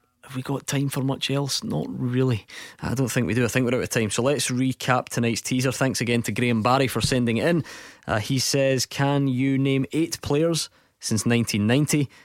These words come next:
that have ten or more caps as captain for Scotland?" So you're doing okay.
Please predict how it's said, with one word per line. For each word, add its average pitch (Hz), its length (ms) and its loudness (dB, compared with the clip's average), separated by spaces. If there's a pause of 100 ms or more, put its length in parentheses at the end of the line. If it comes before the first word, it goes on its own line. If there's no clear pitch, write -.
(100)
that - 120 -2
have 120 260 -2
ten 175 420 2 (140)
or 151 240 4
more 151 300 2
caps - 680 -2 (240)
as 131 220 2
captain - 600 -2 (680)
for - 160 -4
Scotland?" - 520 -2 (460)
So - 160 -4
you're 127 60 0
doing 196 180 4
okay. 160 340 2